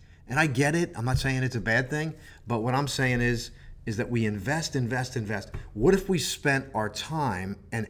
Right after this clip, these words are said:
energy, efforts, and resources into, into discovering our psychology and what might be holding us back from a psychological standpoint? Is it a program? Is it a story? Is it, is it,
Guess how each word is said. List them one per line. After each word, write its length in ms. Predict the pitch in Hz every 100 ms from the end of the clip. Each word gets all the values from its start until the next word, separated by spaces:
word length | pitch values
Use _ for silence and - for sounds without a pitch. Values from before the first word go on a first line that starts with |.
| -
energy, 600 | 131 135 123 131 131 - -
efforts, 460 | 123 127 131 123 - -
and 200 | 104 101
resources 800 | 143 127 113 95 - 104 95 - - - - -
into, 460 | 135 123 131 101 - - -
into 220 | 120 120
discovering 800 | 98 107 - 143 139 131 110 110 -
our 340 | 113 107 101 - - - - - - -
psychology 1040 | - 123 107 - 143 160 135 92 98 95 -
and 180 | 113
what 220 | 110 131 131
might 180 | 131
be 100 | 123
holding 380 | 113 123 113 117
us 120 | 104
back 480 | - 95 101 98 - - - -
from 180 | - 110
a 60 | 107
psychological 760 | - 123 120 117 120 110 107
standpoint? 680 | 104 - 110 101 - 90 85 - - - -
Is 200 | 139 113
it 80 | 117
a 40 |
program? 680 | - - 151 143 117 113 101
Is 120 | 101
it 100 | 113
a 40 |
story? 720 | 107 - - 160 151 123 92 - - -
Is 180 | 123 113
it, 80 |
is 160 | 131 113
it, 100 | 110